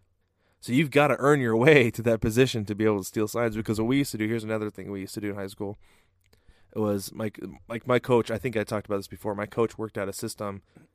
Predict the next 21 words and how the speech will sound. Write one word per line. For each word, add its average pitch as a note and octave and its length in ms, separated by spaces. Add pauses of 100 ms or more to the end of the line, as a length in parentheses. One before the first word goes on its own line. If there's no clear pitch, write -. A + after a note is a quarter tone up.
(140)
It - 600
was, A2 120
like, G#2 100
the G2+ 80
second A#2+ 300
day G#2+ 120
of G2+ 80
practice, F#2+ 440
like, F#2+ 220
team G2+ 240
practice F#2+ 360
after G2 180
cuts. - 420 (760)
He'd A#2+ 160
say, A2 100
"Okay, B2 380 (440)
if A#2 120
you're C#3 80
on C#3 80
second B2 260
base, A2+ 400